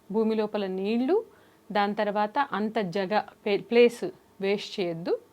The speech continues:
ఆ, వడ్లు కావాలనుకున్నప్పుడు ఎవరెవరైతే రైతులు పండిస్తున్నారో జెన్యూన్‌గా వాళ్ళ నెంబర్స్ నేను నీకు ఇస్తాను, నువ్వు తెచ్చుకొని నువ్వు నీ షాప్లో పెట్టుకో, వడ్లు పండించి అంత వేస్ట్ చేయకు. దాని బదులు ఈ రోజున హైదరాబాద్లో పీపుల్కి కూరగాయలు, ఆకుకూరలు,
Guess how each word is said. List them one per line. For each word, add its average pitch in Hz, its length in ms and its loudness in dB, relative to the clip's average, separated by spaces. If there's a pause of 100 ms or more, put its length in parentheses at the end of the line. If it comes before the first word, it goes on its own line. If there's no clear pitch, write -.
(600)
ఆ, 214 140 -6
వడ్లు 302 280 6
కావాలనుకున్నప్పుడు 285 760 4
ఎవరెవరైతే 320 680 4
రైతులు 254 340 2
పండిస్తున్నారో 240 720 0
జెన్యూన్‌గా 202 680 -2 (160)
వాళ్ళ 202 200 0
నెంబర్స్ 190 460 -4
నేను 185 160 -4
నీకు 175 180 -12
ఇస్తాను, 220 400 -8 (500)
నువ్వు 311 120 0
తెచ్చుకొని 262 560 -2 (240)
నువ్వు 247 180 2
నీ 269 120 0
షాప్లో 196 360 -4
పెట్టుకో, - 360 -10 (760)
వడ్లు 247 220 4
పండించి 254 400 2
అంత 240 200 0
వేస్ట్ 247 380 2
చేయకు. 175 340 -4
దాని 208 400 2
బదులు 226 300 2
ఈ 220 60 0
రోజున 226 260 0
హైదరాబాద్లో 208 500 -2
పీపుల్కి 190 520 -6 (480)
కూరగాయలు, 196 600 -2 (200)
ఆకుకూరలు, 185 560 -4